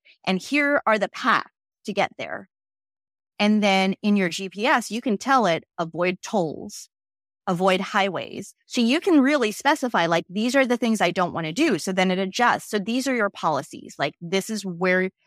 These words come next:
you, these are the things you wanna avoid, and these are the things you only wanna do, right? The process is your high level view. So that is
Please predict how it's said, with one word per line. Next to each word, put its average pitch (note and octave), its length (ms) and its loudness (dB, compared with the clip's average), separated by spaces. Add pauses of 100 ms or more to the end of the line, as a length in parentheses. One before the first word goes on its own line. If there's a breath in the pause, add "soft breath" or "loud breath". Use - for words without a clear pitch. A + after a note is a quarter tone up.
(520)
you, G3 320 -2
these G#3+ 260 -4
are A#3 80 2
the A3 80 -2
things A3 240 -4
you G3+ 80 -4
wanna G#3 220 2
avoid, F#3+ 440 2
and E3+ 160 -2
these G3 160 0
are F#3+ 120 0
the F3+ 80 -6
things F3 240 -2
you F3 120 -4
only F#3 240 -2
wanna E3 220 -2
do, C#3 300 -8
right? E3+ 180 0 (440)
The G#3 80 0
process B3+ 500 2
is A#3+ 140 0
your F#3+ 100 4
high F#3+ 380 0
level F3 380 0
view. F3 360 -2
So - 160 -6
that F#3 180 2
is F3+ 240 -2